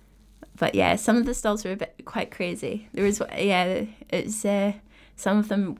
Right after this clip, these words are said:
put in, like, a huge amount of effort to stand out. Um, so it's, it's quite fun to meet those people behind that as well.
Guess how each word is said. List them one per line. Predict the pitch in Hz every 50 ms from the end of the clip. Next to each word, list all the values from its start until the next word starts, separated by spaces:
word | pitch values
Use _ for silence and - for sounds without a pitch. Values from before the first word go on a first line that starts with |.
| -
put | - - - -
in, | - 196 185 190 190
like, | 180 165 139 - - - -
a | 196
huge | - - - 202 190 175
amount | - 190 190 170 160 -
of | - 123
effort | 135 - 175 190 - - 170 - - - -
to | - - 165 175 175 - 180
stand | 208 - - 175 175 - 175 180 175
out. | 180 92 - - - - - - - - - - - - - - - - _ _
Um, | - 180 175 160 - - - - - - 202 - -
so | - - -
it's, | - - -
it's | - - 196 -
quite | - - - 196 -
fun | - - 185 180 196 202 202
to | - -
meet | 196 185 - - - -
those | - 190 185
people | - - - 214 - - -
behind | 190 160 170 208 165 175 -
that | - - - -
as | - 208 -
well. | 175 170 156 170 202